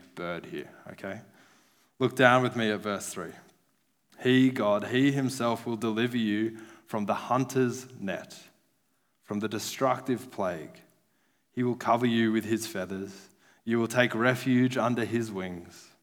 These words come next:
His faithfulness will be a protective shield. You will not fear the terror of the night, the arrow that flies by day, the plague that stalks in darkness,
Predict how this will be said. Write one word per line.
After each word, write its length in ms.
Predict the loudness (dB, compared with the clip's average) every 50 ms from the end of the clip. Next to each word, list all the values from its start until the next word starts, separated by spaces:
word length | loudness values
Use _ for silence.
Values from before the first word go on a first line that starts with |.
| _ _ _ _ _ _ _ _ _ _ _ _ _ _ _
His 160 | -2 -2 0
faithfulness 680 | 4 4 4 4 4 2 -2 -2 0 0 0 0 -2 -6
will 80 | -2
be 160 | 2 2 2 2
a 60 | 2
protective 600 | -2 -8 -10 -6 -6 -6 -6 -6 -8 -12 -12 -10
shield. 380 | -10 -10 -10 -8 -8 -8 -6 0
You 140 | 2 6 8
will 140 | 8 8
not 320 | 6 6 4 4 2 2 -2
fear 460 | -8 -2 2 4 4 6 4 2 0 -6 -14 -20 -14 -4
the 120 | -4 -4 -2
terror 340 | 0 2 4 4 6 6
of 300 | 4 4 2 0 -2 -4
the 100 | -4 -4
night, 340 | -2 -2 -2 -4 -4 -6 -10 -16 -20 -20 -20 _ -20 -20 -10 _
the 160 | 2 4 8
arrow 380 | 8 10 10 10 10 10 8 8
that 180 | 6 2 0
flies 340 | 2 4 6 6 6 4 4
by 180 | 2 2 2 2
day, 300 | 4 2 2 2 2 2
the 120 | 0 -2
plague 420 | -2 2 4 6 6 6 6 4 2
that 160 | 0 0 0
stalks 520 | -2 -4 -2 0 0 0 0 -2 -6 -6 -6
in 100 | -6 -2
darkness, 640 | -2 0 0 0 -2 -2 -6 -8 -8 -8 -10 -12